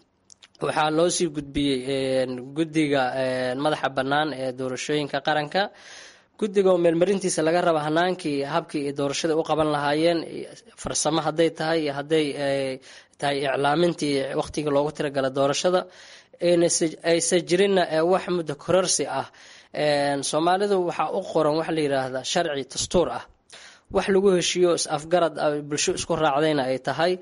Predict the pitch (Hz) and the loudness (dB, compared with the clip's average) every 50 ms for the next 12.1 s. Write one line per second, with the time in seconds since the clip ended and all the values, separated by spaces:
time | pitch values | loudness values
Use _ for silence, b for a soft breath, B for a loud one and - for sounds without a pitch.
0 | B B B B B B B B _ - 180 180 185 185 180 165 156 170 175 180 | B B B B B B B B _ 0 0 2 2 2 0 0 2 4 4 4
1 | 170 160 160 156 165 160 - - - - 156 151 147 143 165 170 165 160 156 147 | 4 2 0 0 -2 -2 -2 -6 -4 0 0 0 2 2 2 2 4 2 2 2
2 | - - 156 143 127 151 170 170 165 - - - 147 143 143 143 139 139 139 139 | 2 0 0 0 2 0 0 0 -2 -6 -4 -2 0 2 2 2 2 0 -2 -4
3 | 139 139 123 - - 156 156 165 170 156 - - 147 135 - 143 139 135 131 131 | -6 -8 -10 -6 -4 0 0 0 0 0 -4 -4 -4 -4 -4 -2 -2 -2 -2 -2
4 | 151 160 160 147 - - _ - 139 139 135 127 - 170 160 151 147 - 143 143 | -4 -4 -4 -6 -12 -10 _ -4 -4 -2 -2 -2 0 0 2 2 0 0 -2 0
5 | 151 170 165 160 160 147 - - 185 180 175 B B B B B B B B B | 0 0 0 0 -4 -4 -2 -2 -2 -2 -2 B B B B B B B B B
6 | - 160 160 165 180 202 196 180 185 185 175 165 - 190 185 180 185 - 165 160 | 0 2 4 6 6 4 4 4 4 4 4 4 2 2 0 0 0 -2 -2 -2
7 | 151 - 151 151 156 151 143 131 - 151 151 147 147 147 147 143 143 165 170 165 | 0 0 0 0 0 0 0 0 0 2 2 4 4 4 2 4 4 4 4 4
8 | 165 - - 147 143 139 135 139 139 151 139 139 143 143 143 139 156 165 175 170 | 2 0 0 0 2 2 2 2 0 -2 -2 0 0 0 2 2 2 2 2 2
9 | - 165 151 - - 139 135 127 139 139 139 139 139 156 170 165 160 147 147 151 | 0 -2 -4 -2 -2 -2 -2 -2 -2 0 0 0 2 2 2 2 4 4 4 2
10 | 160 156 156 156 143 143 147 151 156 156 156 151 147 139 135 135 135 135 131 131 | 2 2 2 0 0 0 0 0 2 2 0 0 -2 0 0 0 0 0 -4 -4
11 | - 151 156 165 165 - 156 - - 143 139 127 - 147 139 147 160 165 160 156 | -2 0 0 0 0 -2 -6 -4 -4 -4 -4 -2 -4 -6 -6 -4 -6 -4 -2 -2
12 | 147 139 | 0 0